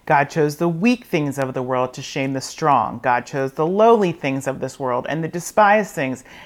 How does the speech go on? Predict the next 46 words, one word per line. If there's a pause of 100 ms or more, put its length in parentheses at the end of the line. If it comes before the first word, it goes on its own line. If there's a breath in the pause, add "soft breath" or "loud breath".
and
the
things
that
are
not
to
nullify
the
things
that
are,
so
that
no
one
may
boast
before
him. (580 soft breath)
It
is
because
of
him
that
you
are
in
Christ
Jesus, (240 soft breath)
who
has
become
for
us
wisdom
from
God.
That
is
our
righteousness,
holiness,
and
redemption.